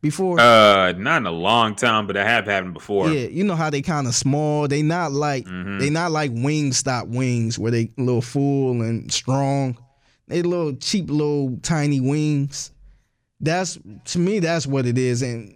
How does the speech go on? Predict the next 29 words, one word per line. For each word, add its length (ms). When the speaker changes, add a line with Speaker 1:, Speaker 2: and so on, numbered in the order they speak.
Speaker 1:
obviously, 760
Pizza 340
Hut 280
and 1000
Taco 300
Bell 260
and 80
K 160
F 60
C 140
all 200
connected. 560
They 120
all 140
the 60
same 280
company. 500
But, 360
um, 680
that's 220
pretty 220
much 260
what 200
it 80
was, 460
man. 340
It, 220
nothing 600
special. 640